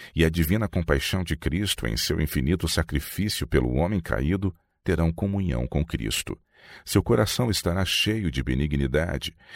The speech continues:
A expressão da fisionomia e o tom da voz manifestarão simpatia. Seus esforços caracterizar-se-ão por sincera solicitude, amor e energia. E, ajudados por Deus, serão uma força em ganhar almas para Cristo.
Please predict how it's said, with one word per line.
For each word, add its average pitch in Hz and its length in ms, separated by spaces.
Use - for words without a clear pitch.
A 71 80
expressão 85 600
da 73 100
fisionomia 73 800
e 71 100
o 71 60
tom 87 260
da 73 160
voz 85 540
manifestarão 73 680
simpatia. 69 840
Seus 127 280
esforços 127 680
caracterizar-se-ão 80 1300
por 80 240
sincera 92 580
solicitude, 85 1040
amor 92 720
e 90 160
energia. 67 640
E, 71 140
ajudados 73 560
por 71 240
Deus, 67 460
serão 71 280
uma 78 140
força - 560
em 82 60
ganhar 76 340
almas 87 400
para 87 180
Cristo. - 600